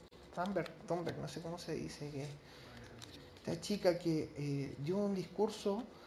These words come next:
respecto al cambio climático. Y nunca había visto tantas fotos de ella o tantas fotos de,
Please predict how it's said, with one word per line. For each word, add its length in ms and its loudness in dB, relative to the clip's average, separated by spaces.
respecto 440 2
al 120 8
cambio 300 6
climático. 760 2
Y 280 2
nunca 760 6
había 440 8
visto 640 2
tantas 300 10
fotos 500 10
de 120 10
ella 220 10
o 120 12
tantas 460 8
fotos 500 4
de, 260 4